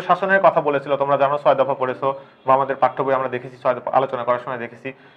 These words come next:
যে ছয় দফা দাবির প্রথমে কিন্তু স্বায়ত্ত শাসনের কথা বলা হয়েছিল, যে বলা হয়েছিল দুইটা পৃথক পৃথক রাষ্ট্র গঠন হবে, ফেডারেল স্টেট অর্থাৎ যুক্তরাষ্ট্রীয় পদ্ধতির সরকারের কথা বলেছিল। আর যুক্তরাষ্ট্রীয় পদ্ধতির সরকার কথা তো জানো, একজন, একটা কেন্দ্রীয় সরকার থাকে যুক্তরাষ্ট্রীয় পদ্ধতির সরকারে,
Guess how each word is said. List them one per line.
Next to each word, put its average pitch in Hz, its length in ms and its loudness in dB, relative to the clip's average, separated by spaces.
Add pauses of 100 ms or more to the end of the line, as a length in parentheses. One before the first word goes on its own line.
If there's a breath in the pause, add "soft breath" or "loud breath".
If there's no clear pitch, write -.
যে 135 100 -6
ছয় 160 200 6
দফা 160 200 2
দাবির 156 220 4
প্রথমে 156 300 -4
কিন্তু 160 180 -10
স্বায়ত্ত 160 440 2
শাসনের 170 440 -4
কথা - 180 -2
বলা 110 220 0
হয়েছিল, 107 300 -10 (340 soft breath)
যে 175 80 2
বলা 185 200 8
হয়েছিল 190 220 2
দুইটা 180 380 6
পৃথক 175 260 -6
পৃথক 180 240 0 (220 loud breath)
রাষ্ট্র 147 360 4
গঠন 139 240 0
হবে, 139 220 -2 (120)
ফেডারেল 139 340 2
স্টেট 131 180 -6
অর্থাৎ 135 200 -2
যুক্তরাষ্ট্রীয় 147 600 0
পদ্ধতির 147 380 -4 (380 soft breath)
সরকারের 147 320 2
কথা 143 160 2
বলেছিল। 143 320 -2
আর 190 160 2
যুক্তরাষ্ট্রীয় 160 500 0
পদ্ধতির 156 340 -2
সরকার 143 280 0
কথা 143 180 0
তো 135 100 -6
জানো, 135 180 -2
একজন, 139 320 -4
একটা 135 160 -6
কেন্দ্রীয় 139 380 -8
সরকার 139 360 0
থাকে 135 200 0
যুক্তরাষ্ট্রীয় 123 520 -6
পদ্ধতির 127 340 -8
সরকারে, 131 280 0